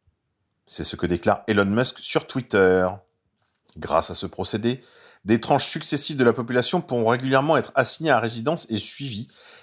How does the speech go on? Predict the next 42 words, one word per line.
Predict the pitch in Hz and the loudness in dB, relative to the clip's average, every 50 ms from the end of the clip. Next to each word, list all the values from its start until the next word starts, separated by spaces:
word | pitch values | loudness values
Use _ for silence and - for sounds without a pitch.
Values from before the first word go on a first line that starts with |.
| _ - | _ -6
grâce | - 104 131 131 - 123 | 2 2 2 2 2 0
au | |
G | 110 117 143 | 0 0 0
P | 139 - 110 101 | 0 0 2 4
S, | 104 117 110 - - - | 4 4 4 2 -2 -4
Wi-Fi, | 101 113 120 - - - 143 135 | -2 -2 -2 -2 -4 0 0 0
réseau | 110 107 98 110 | 0 2 0 0
mobile | 107 110 104 120 156 | 0 0 -2 -2 -2
de | 147 131 | 0 2
leur | 113 107 - | 2 2 0
smartphone. | - - 131 - - - - - 113 104 95 92 92 95 _ _ _ _ _ _ _ _ - | -2 -4 -4 -4 -4 -4 -8 -4 -2 -2 -2 -2 -6 -10 _ _ _ _ _ _ _ _ -16
En | 78 - | -14 -8
cas | - 87 | -6 -6
de | 82 87 | -4 -4
sortie | 80 - 85 - - - - - | -4 -6 -6 -8 -10 -14 -14 -8
illégale | 107 98 92 101 98 92 110 104 | -8 -4 -2 -2 0 2 2 2
de | 95 92 | 2 0
leurs | 82 78 - | -2 -2 -4
cellules | - - 101 95 95 98 90 78 | -4 -6 -4 -4 -4 -4 -6 -6
individuelles, | 69 82 82 90 98 107 117 131 143 151 156 156 160 156 - _ _ _ _ | -6 -8 -10 -10 -12 -8 0 2 4 4 4 2 -2 -6 -10 _ _ _ _
leur | - 82 76 76 | -6 -4 -4 -2
logement | 160 - - - 76 76 73 | -2 -4 -4 -4 -6 -10 -6
d'État, | 78 107 113 113 - 143 156 165 - - - _ _ _ - | -4 -4 -4 2 4 4 4 2 -2 -12 -20 _ _ _ -2
les | 107 113 | 0 0
fugitifs | 113 - 151 139 156 156 - - 214 - | 0 2 0 -2 -2 -4 -4 -6 -4 -2
seront | - - 147 131 139 139 - - | 0 2 2 2 2 -2 4 4
arrêtés | 143 139 143 143 139 - 175 165 - 143 | 4 4 4 2 -2 -2 -4 -4 -4 -4
et | 123 | -4
sanctionnés. | - 143 135 123 - - 120 98 95 92 - _ _ _ _ _ _ _ _ - | -2 -4 -4 -4 -2 -4 -2 -2 -2 -4 -6 _ _ _ _ _ _ _ _ -8
Les | 107 98 98 | -2 -2 -2
plus | 90 - 104 95 | 0 0 0 0
endurcis | 117 117 110 113 110 - - - 127 | 0 0 2 -2 -2 -2 -4 -4 -4
seront | - - 104 90 95 | -2 -2 -2 -2 -2
vraisemblablement | 85 92 113 117 - 123 110 107 107 101 98 92 90 92 | -2 -2 -2 -2 0 -2 0 0 0 0 0 0 0 0
neutralisés | 107 123 120 - 135 120 110 95 95 120 139 | 0 -2 0 0 -2 -2 -2 -4 -4 -6 -6
par | - - 95 | -4 -4 -6
des | 92 95 | -6 -6
méthodes | 95 95 - 143 139 - | -6 -4 -4 -6 -6 -4
qui | - 110 | -4 0
restent | 120 143 147 - - | 0 0 -2 0 -2
à | 147 | -2
découvrir. | 147 147 139 - - 107 95 90 85 85 87 80 - | -2 -2 -4 -6 -8 -8 -8 -6 -6 -4 -4 -6 -6